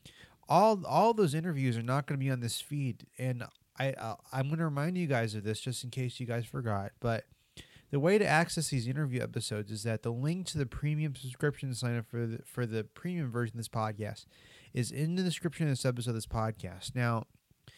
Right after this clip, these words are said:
um, I will give you, I will say this. Um, I'm gonna give you a heads up about something.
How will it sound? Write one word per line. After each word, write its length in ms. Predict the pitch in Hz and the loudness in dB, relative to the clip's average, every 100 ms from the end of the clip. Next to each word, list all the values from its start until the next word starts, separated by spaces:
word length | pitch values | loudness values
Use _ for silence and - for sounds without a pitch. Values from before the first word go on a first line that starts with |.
| - - _ | -20 -20 _
um, 240 | 127 127 117 | 2 2 4
I 140 | 139 | 4
will 240 | 147 196 220 | 4 4 2
give 240 | 196 175 | 2 2
you, 160 | 160 160 | 2 2
I 60 | 135 | 0
will 220 | 147 170 | 0 0
say 240 | - 123 | 0 0
this. 420 | 104 98 - - - | 0 -2 -2 -4 -2
Um, 400 | 123 113 107 107 - _ _ _ _ _ - | 0 2 0 -4 -14 _ _ _ _ _ -10
I'm 80 | 139 | -4
gonna 120 | 151 | 0
give 160 | 151 143 | 2 4
you 80 | 131 | 4
a 20 | |
heads 180 | 127 120 | 2 0
up 140 | 113 | 0
about 240 | - 104 - | 2 0 -2
something. 380 | 104 92 95 | -8 -10 -14